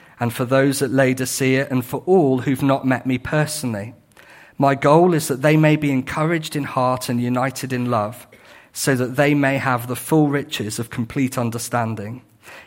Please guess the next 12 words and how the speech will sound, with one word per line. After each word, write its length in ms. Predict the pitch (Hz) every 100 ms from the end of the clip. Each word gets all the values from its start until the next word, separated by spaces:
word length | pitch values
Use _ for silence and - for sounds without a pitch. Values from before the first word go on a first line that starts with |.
| _
in 160 | 139 131
order 340 | 160 160 156
that 200 | 135 127
they 160 | 147 156
may 200 | 147 143
know 220 | 139 135
the 140 | 131
mystery 520 | 135 160 160 - 156 151
of 140 | 147
God, 380 | 135 120 104 -
namely 460 | 127 131 131 127 123
Christ, 720 | - 131 110 117 - -